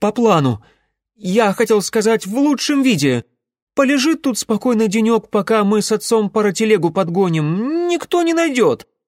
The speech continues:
Бабайка здесь баржи с товаром перегружал, которые мимо казны и акцы запускал.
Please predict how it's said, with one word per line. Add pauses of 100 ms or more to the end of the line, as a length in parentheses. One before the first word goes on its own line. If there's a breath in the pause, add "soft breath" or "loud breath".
(260)
Бабайка
здесь
баржи
с
товаром
перегружал, (260)
которые
мимо
казны
и
акцы
запускал.